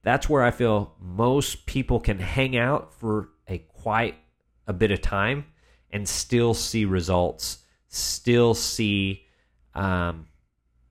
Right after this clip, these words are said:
strength go up. Um, they can start to see their body still change, and they can maintain. And then we have our fitness enthusiast, which is level four. So if you love to exercise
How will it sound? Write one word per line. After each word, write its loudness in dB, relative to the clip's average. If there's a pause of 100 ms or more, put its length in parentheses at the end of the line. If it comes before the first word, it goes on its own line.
(300)
strength -2
go 4
up. 2
Um, -10 (140)
they 0
can -8
start -4
to -6
see -4
their -2
body -2
still -6
change, -4 (180)
and -4
they 4
can -4
maintain. -2 (1200)
And 0
then 2
we 2
have 4
our 4
fitness -2
enthusiast, 2
which -4
is -6
level 0
four. -2 (360)
So -4
if -8
you 0
love 4
to 0
exercise 2